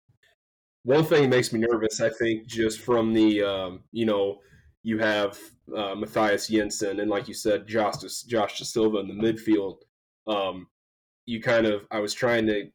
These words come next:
get a read one way or the other, which Thomas Frank felt,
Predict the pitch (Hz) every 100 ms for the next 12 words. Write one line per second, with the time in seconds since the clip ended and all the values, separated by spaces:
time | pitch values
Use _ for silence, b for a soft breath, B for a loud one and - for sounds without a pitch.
0 | 120 120 107 104 120 113 107 - - _
1 | _ 117 117 113 113 110 104 117 117 107
2 | 104 107 104 - - 123 110 104 - 110
3 | 101 - 127 120 107